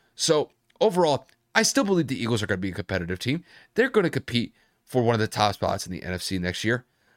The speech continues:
I don't know if they'll be the number one team in the N F C, but they're going to be in the contention for it.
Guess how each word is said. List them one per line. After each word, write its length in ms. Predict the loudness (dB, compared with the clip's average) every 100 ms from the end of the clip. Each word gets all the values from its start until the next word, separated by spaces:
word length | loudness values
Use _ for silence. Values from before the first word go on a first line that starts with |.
| _ _ _ 0
I 60 |
don't 80 | 0
know 40 | 2
if 60 |
they'll 120 | 0
be 140 | 0 -2
the 140 | -2
number 300 | 0 0 2
one 160 | 0 -2
team 180 | -4 -2
in 60 |
the 120 | -2
N 80 | -4
F 100 | -4
C, 200 | -6 -6
but 160 | -4 0
they're 120 | 0
going 280 | 2 0 -2
to 100 | -4
be 180 | -4 -4
in 60 |
the 80 | -6
contention 480 | -12 -2 -2 -2 -10
for 240 | -10 -10
it. 120 | -12